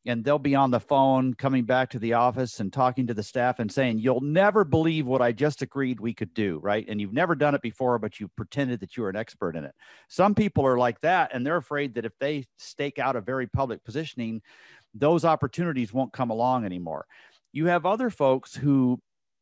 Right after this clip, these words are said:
who just need a lot of, I guess, therapy, or they need to go back to mom and dad and let mom and dad sort of infuse them with confidence.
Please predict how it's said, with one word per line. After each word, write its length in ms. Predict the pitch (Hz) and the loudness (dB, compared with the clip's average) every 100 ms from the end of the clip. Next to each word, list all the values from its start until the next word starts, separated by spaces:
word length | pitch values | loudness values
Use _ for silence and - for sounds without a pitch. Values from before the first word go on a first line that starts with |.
| _ _ _ - | _ _ _ -4
who 140 | 147 | -2
just 300 | 139 196 170 | 2 0 0
need 460 | 135 160 190 202 175 - | -2 -2 -2 -2 -4 -2
a 80 | 127 | -2
lot 340 | 131 143 175 | 2 2 4
of, 280 | 147 110 - _ _ - - | 2 0 -8 _ _ -20 -14
I 80 | 104 | -6
guess, 340 | 160 190 127 | 0 -2 -2
therapy, 720 | - 151 190 185 190 185 180 - | 0 2 2 0 -2 -2 -6 -4
or 180 | 120 113 | -2 0
they 120 | 117 | 0
need 180 | 156 165 | -4 -6
to 60 | |
go 160 | 147 151 | -2 0
back 320 | 131 139 143 | 2 0 0
to 80 | 131 | -2
mom 260 | 123 135 | 2 2
and 100 | 127 | 2
dad 460 | 113 170 170 131 120 _ _ | 2 4 4 4 0 _ _
and 320 | 123 120 120 - | -2 0 0 -2
let 240 | 120 139 - | 0 0 2
mom 220 | 143 139 | 2 2
and 80 | 120 | 2
dad 240 | 131 135 | 2 0
sort 180 | - 131 | 0 0
of 100 | 107 | 2
infuse 580 | 104 101 135 160 165 117 | 0 -2 0 4 4 4
them 160 | 131 | 2
with 180 | 120 104 | 2 0
confidence. 600 | - 175 165 92 78 - | 0 0 0 -2 -4 -10